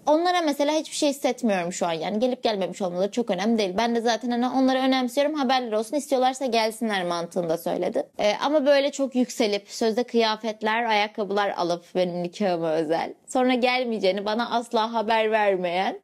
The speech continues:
Ertesi gün "Ya gelemedim, iş benim için çok önemli." diyen arkadaşlarımız oldu. İşlerine devam edebilirler hayatları boyunca. Umarım çok güzel bir iş hayatınız olur ama çalıştığınız yerde çok iyi bir şey olacağını düşünmüyorum. Teşekkürler.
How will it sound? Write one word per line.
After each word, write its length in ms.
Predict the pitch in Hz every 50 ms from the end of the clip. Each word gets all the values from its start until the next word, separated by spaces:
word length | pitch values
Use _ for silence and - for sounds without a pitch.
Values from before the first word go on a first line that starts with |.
| - -
Ertesi 520 | 214 240 254 247 - 285 277 269 - 277
gün 180 | 269 320 294 262
"Ya 140 | 302 285
gelemedim, 600 | 269 254 285 320 339 381 370 359 349 285 277 302 302 - - - - 240 240 254 -
iş 180 | 320 294 -
benim 180 | 370 349 330 330
için 160 | 320 330 320
çok 180 | 311 339 311 -
önemli." 360 | 320 262 269 269 285 269 233
diyen 140 | 254 262 247
arkadaşlarımız 720 | 247 240 233 - 240 214 220 220 - 254 202 202 226 220 196
oldu. 280 | 190 180 175 175 226 262 285 -
İşlerine 460 | 285 - - 269 247 226 240 247 233
devam 300 | 220 202 202 208 202 190
edebilirler 460 | 196 185 190 175 185 180 175 160 160
hayatları 540 | 190 180 175 160 160 156 - 160 160 156 156
boyunca. 480 | 156 156 165 - 185 202 - - - 349 - -
Umarım 280 | 254 254 262 254 262
çok 160 | - - 269 220
güzel 280 | 240 240 233 226 220
bir 40 | 214
iş 180 | 214 247 - 285
hayatınız 420 | 233 214 208 208 247 226 226 233
olur 120 | 285 302 370
ama 160 | 302 226 233
çalıştığınız 520 | - 262 240 247 240 - 254 226 233 214
yerde 220 | 233 208 202 202 208
çok 160 | - 254 -
iyi 160 | 139 214 202
bir 60 | 180
şey 160 | - - 196 185
olacağını 380 | 185 180 175 190 180 185 190
düşünmüyorum. 380 | 180 - - 180 175 175 208 254
Teşekkürler. 760 | - 254 220 - 185 180 - 165 - - - 190 - - -